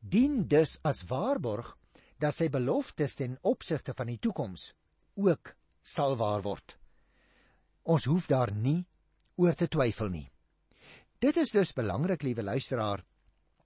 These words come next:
net so seker as wat God die hemel en die aarde geskep het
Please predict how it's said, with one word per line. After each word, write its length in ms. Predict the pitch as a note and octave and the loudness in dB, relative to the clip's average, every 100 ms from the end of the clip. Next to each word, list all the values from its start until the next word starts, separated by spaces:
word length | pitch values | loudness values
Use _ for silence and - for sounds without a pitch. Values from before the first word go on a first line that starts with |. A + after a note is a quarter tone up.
| - A2+ | -10 0
net 320 | C3+ A3+ - | 4 4 2
so 100 | C#4 | 0
seker 460 | - G#3+ B2+ D#2+ D#2+ _ _ _ _ _ _ _ - | 0 0 0 -2 -14 _ _ _ _ _ _ _ -2
as 180 | D#3 - | 0 2
wat 180 | D3 - - | 0 0 -2
God 220 | C4+ - G#2+ | -2 -4 -4
die 160 | A#2 B2 | 2 6
hemel 320 | G#3+ A#3 B3 | 6 4 0
en 140 | B2+ A#2+ | -2 -2
die 100 | B2+ | 0
aarde 360 | C3+ D#3 E3 E3+ | 0 2 0 -2
geskep 400 | D3+ E3 A#2+ F2 | 0 2 2 -2
het 220 | - | -12